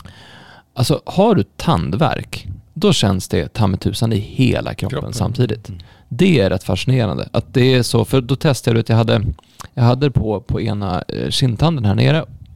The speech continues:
Speaker 1: <clears throat> och gick över med tandborsten så, så gjorde det ont, men jag visste ju att det här är som, ja, men det gör ont, så att jag tänkte, jag, jag, jag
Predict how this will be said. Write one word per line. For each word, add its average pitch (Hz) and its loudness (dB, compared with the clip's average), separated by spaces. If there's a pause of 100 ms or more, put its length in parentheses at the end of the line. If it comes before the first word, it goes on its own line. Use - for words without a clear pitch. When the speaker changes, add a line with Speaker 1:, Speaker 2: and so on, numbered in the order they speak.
(200)
Speaker 1:
<clears throat> - -2
och - -6
gick 117 0
över 123 2
med 101 -2
tandborsten 113 2
så, 107 0
så - -2
gjorde 104 2
det 92 2
ont, 202 0
men 113 4
jag 113 4
visste 107 2
ju - 4
att - -4
det 113 0
här 127 6
är 123 2
som, 104 -2
ja, 127 -4
men 117 0
det 117 2
gör 104 2
ont, 107 -2
så - -2
att 107 2
jag 107 0
tänkte, 107 0
jag, 107 2
jag, 117 0 (140)
jag 131 0